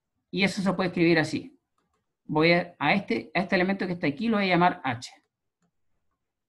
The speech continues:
¿Ya? <clears throat> Por tanto, miren, eh, el cálculo del primer X toma orden M,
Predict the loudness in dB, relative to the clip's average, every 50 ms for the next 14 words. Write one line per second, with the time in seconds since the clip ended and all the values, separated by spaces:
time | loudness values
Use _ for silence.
0 | _ _ -20 -20 _ _ _ _ _ _ _ -6 -4 -2 -2 -4 -4 -10 -16 _
1 | _ _ _ _ _ _ -20 -20 _ _ _ 6 6 8 8 6 2 -2 _ _
2 | 0 0 2 4 4 2 2 2 2 2 2 2 2 0 -6 -10 -14 _ _ _
3 | _ _ _ _ _ _ _ _ _ _ _ _ _ _ _ _ _ _ _ _
4 | _ _ _ _ _ _ -8 -4 -2 -2 0 0 -2 -2 -2 -4 -4 -6 -10 -14
5 | _ _ _ _ _ -6 -4 -4 0 4 4 4 4 4 4 4 6 6 6 6
6 | 4 2 -2 -6 -8 -6 -2 -2 -2 -2 0 0 2 4 4 4 4 4 2 2
7 | -2 -4 -4 -6 -8 -16 -20 _ _ _ _ _ _ _ _ _ _ _ _ -4
8 | -2 0 2 2 0 -2 -4 -8 -14 _ _ _ _ _ _ _ 2 2 2 4
9 | 4 2 4 2 2 0 -2 -6 -8 -14